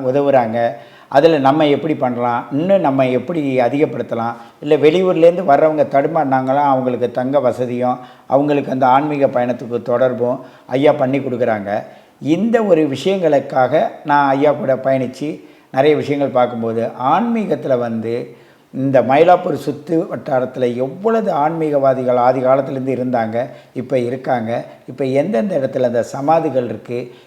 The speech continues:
இதெல்லாம் ஐயா கூட காலையில எழுந்திரிச்சதுலேருந்து சாயங்காலம் வரையும் அவங்களுக்குன்னு ஒரு ப்ரோக்ராம் வச்சு அதற்பிரகாரம் போயிட்டுருக்காங்க. இது இல்லாம பிள்ளைங்களுக்கான சந்தோஷத்திற்கான விஷயம், இப்ப கூட இன்று வந்து புத்தாண்டு,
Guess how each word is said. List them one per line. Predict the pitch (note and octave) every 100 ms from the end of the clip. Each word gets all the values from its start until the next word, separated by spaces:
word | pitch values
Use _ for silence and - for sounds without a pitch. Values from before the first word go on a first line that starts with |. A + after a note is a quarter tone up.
| _
இதெல்லாம் | C3+ B2+ C#3 D#3+
ஐயா | E3 C#3+ D#3+
கூட | F#3 -
காலையில | B2 B2+ C#3 F#3+ D#3+
எழுந்திரிச்சதுலேருந்து | D3+ D3+ C#3+ D#3+ C#3+ C3+ D3 D#3+ F#3+ A3 - - -
சாயங்காலம் | - B2+ C#3 D3 C#3+ D3 F#3
வரையும் | F#3+ C#3 G3
அவங்களுக்குன்னு | E3+ C#3+ D3 D3+ - F3
ஒரு | G3 C3+ -
ப்ரோக்ராம் | D3 C#3+ C#3
வச்சு | B2+ A#2+ D#3+
அதற்பிரகாரம் | C3+ B2+ B2+ C3+ C3 C3+ C3
போயிட்டுருக்காங்க. | C3+ C3 A#2+ A#2+ A#2 A#2 - - - _
இது | B2 C#3 D#3
இல்லாம | C#3 B2+ A2+ A2+ D#3 - - _ -
பிள்ளைங்களுக்கான | E3 G#3+ G#3+ D#3+ C#3+ D3 C3+ B2
சந்தோஷத்திற்கான | C3 C#3 F3 E3+ E3+ D3 C3+ D3+ C3+ C3+
விஷயம், | A#2 B2+ A#2+ - - _
இப்ப | A2 C3+
கூட | C#3 F3+
இன்று | D#3+ C3+
வந்து | C3 C3+ D#3+
புத்தாண்டு, | - - C3+ A#2 B2+ -